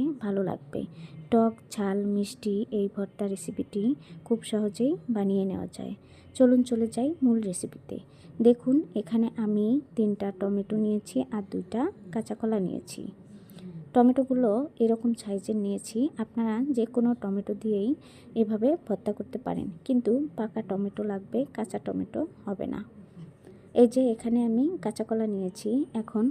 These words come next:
কাঁচা কলার যে উপরের খোসাটা থাকে সেটা আমি ছিলে পরিষ্কার করে নিব। আমি খোসাগুলো ছিলে নিয়েছি আর পরিষ্কার পানি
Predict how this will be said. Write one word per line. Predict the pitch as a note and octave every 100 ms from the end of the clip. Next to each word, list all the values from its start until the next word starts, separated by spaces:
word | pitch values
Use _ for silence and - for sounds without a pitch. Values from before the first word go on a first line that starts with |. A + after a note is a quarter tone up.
| D4
কাঁচা | A3+ - G#3+
কলার | A3+ A3+ A3+ -
যে | G3+ G3 G#3
উপরের | - A3 A#3 A#3
খোসাটা | G#3 G3 G3+ G#3+ -
থাকে | A3+ G#3 G3 D4 E3+
সেটা | - G#3 A3 -
আমি | G#3 G#3+ G#3
ছিলে | G#3 G3 A3+ E4+ -
পরিষ্কার | A3+ A3+ - A#3 A3+
করে | A3+ B3
নিব। | F3+ - - - - - - - E3+ - - D#3 - - - - - - - - - - - A#3+
আমি | A#3+ B3+ E4+ - - - -
খোসাগুলো | - A3+ A#3+ B3 A#3+ A#3+
ছিলে | G#3 F#3+ G3
নিয়েছি | G3+ F#3+ - A3 C4 E4 - G3
আর | G#3+ D4+ - - -
পরিষ্কার | A#3 A#3+ B3 A#3
পানি | F#3+ F#3+